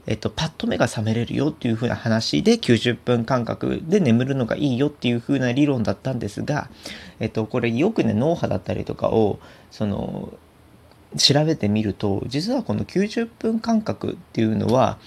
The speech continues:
そういう九十分間隔でそのノンレム睡眠、レム睡眠のサイクルっていうのが回ってる人がいるっていうのも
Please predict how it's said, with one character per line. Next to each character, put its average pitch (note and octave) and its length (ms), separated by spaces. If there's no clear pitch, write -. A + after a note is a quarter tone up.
そ A#3+ 140
う B3+ 40
い B3 40
う - 180
九 A3+ 140
十 A#3 120
分 - 180
間 B3 160
隔 B2 200
で A#2+ 140
そ A2 100
の G#2+ 180
ノ A#2+ 160
ン C#3 60
レ D3+ 60
ム D#3+ 80
睡 E3 200
眠、 A2+ 160
レ G#2+ 100
ム A#2 100
睡 D3 200
眠 A2+ 180
の G2+ 60
サ - 180
イ C#3 100
ク - 100
ル G2+ 80
っ - 20
て - 120
い - 20
う G#2 80
の G#2 100
が - 0
回 B2+ 240
っ - 20
て - 180
る F#3 100
人 G#3+ 280
が F#3+ 120
い B2+ 140
る G3+ 100
っ A3+ 40
て - 200
い A2+ 40
う A#2 40
の G#2 120
も D3 320